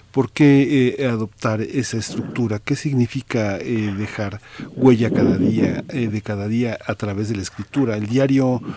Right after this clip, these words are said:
pareciera que hoy es, eh, es algo que ya pasó, ya pasó del interés generalizado. La gente toma el mail, eh, el chat como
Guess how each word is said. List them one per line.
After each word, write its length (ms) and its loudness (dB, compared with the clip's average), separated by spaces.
pareciera 400 0
que 180 -4
hoy 300 0
es, 260 -4
eh, 240 -2
es 160 -6
algo 260 -2
que 140 -4
ya 160 -2
pasó, 500 -4
ya 200 -4
pasó 480 -4
del 140 4
interés 360 2
generalizado. 760 4
La 100 -2
gente 440 0
toma 440 2
el 380 0
mail, 500 4
eh, 540 0
el 120 -6
chat 340 -2
como 400 -2